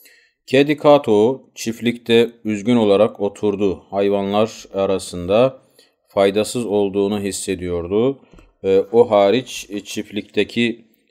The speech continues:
e, her hayvan, e, faydalıydı. Yani öyle düşünüyordu. Celesel kıttu katu, evet, kedi Katu oturdu. E, hazinen fil mezraati.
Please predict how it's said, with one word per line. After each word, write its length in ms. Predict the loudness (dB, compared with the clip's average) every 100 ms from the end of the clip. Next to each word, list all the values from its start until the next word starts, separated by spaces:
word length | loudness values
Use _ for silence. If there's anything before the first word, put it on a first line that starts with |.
| _
e, 380 | -2 2 2 0
her 160 | 0 0
hayvan, 680 | 0 -2 0 0 0 -2 -8 _ -6
e, 200 | -4 -4 -2
faydalıydı. 680 | 0 2 2 2 0 -6 -12 _ _ _
Yani 220 | -20 -10 -2
öyle 380 | -2 -2 -6 _ _ -20
düşünüyordu. 720 | -16 -12 -10 -10 -12 -14 -20 _ _ _ _ _
Celesel 560 | 4 4 4 2 0 0
kıttu 460 | -2 -4 -4 -6
katu, 760 | 0 4 4 2 -2 0 -2 -6 _ _
evet, 260 | -2 -2 -2
kedi 520 | 0 0 0 -2 -4
Katu 500 | -2 0 0 0 -4
oturdu. 760 | 0 -2 -2 -4 -2 -4 -4 -10 _ _ _ _
E, 160 | -6 -6
hazinen 920 | -2 -2 0 -2 0 0 0 -2 -4
fil 360 | -6 -4 -4
mezraati. 840 | -2 -2 -2 -2 0 -2 -4 -10 -12